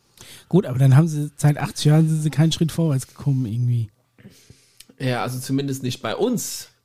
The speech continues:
Speaker 2: Menschen hier, die hier leben. Da hat sich nichts getan. Auch in anderen Ebenen hat sich viel getan. Also da ist <laughs> mega viel vorwärts gekommen. Da sind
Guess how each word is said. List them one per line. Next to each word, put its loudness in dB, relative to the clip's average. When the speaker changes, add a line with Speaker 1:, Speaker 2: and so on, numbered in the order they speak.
Speaker 2:
Menschen -4
hier, -2
die -6
hier 0
leben. -4
Da -4
hat -6
sich -12
nichts -10
getan. -8
Auch -14
in -12
anderen -4
Ebenen -4
hat -4
sich -8
viel 2
getan. -8
Also -12
da -6
ist -10
<laughs> -8
mega -4
viel -8
vorwärts -6
gekommen. -8
Da -10
sind -14